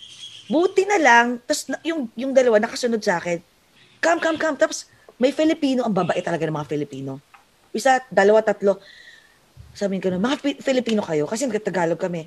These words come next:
"Opo." "Huwag kayong maniniwala sa mga yan, mga kawatan yan." Sabi niya gano'n. Tapos yung Filipino sa harap ko, gumanon din na, "Miss, wag na. Dito lang kayo, dito lang kayo. Huwag kayo aalis." Di yun na, ang ginawa ng dalawang Moroccan,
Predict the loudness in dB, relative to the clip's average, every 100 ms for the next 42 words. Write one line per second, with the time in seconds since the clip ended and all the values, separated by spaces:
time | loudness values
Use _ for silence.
0 | _ -4 0 2 0 -2 _ _ _ -14
1 | -14 _ -6 -4 0 0 0 0 0 0
2 | 2 2 2 0 -2 -2 -2 -2 -4 -6
3 | -6 -2 -2 -2 -4 -4 -6 -10 _ _
4 | _ _ -2 0 0 -2 -2 -4 -4 -2
5 | -2 0 0 -2 -2 -2 -4 -4 -6 0
6 | 0 0 -2 -2 -8 -18 -20 -20 _ -4
7 | -2 -2 -4 -2 -4 -4 0 0 0 -4
8 | -6 -4 -6 -4 -4 -4 -4 -4 -6 -8
9 | -10 _ _ _ _ -6 -2 -4 -6 -16
10 | _ -6 2 2 4 0 0 0 0 2
11 | 2 2 2 2 -2